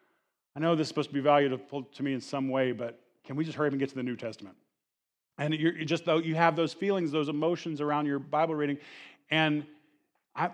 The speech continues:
that's not to say it's not the greatest book that's ever been given to man, because it is.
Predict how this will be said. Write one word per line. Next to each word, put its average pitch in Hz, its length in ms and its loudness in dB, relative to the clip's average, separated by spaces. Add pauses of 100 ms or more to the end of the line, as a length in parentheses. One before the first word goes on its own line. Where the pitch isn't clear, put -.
that's 165 220 0
not 185 320 2
to 165 100 -6
say 170 380 4
it's 143 180 2
not 156 260 0
the 151 60 -6
greatest 147 500 -2
book 147 280 0
that's 127 160 -6
ever 147 200 0
been 135 200 -2
given 147 380 -2
to 131 100 -8
man, 147 260 0
because 131 320 -4
it 123 100 -4
is. 127 460 -2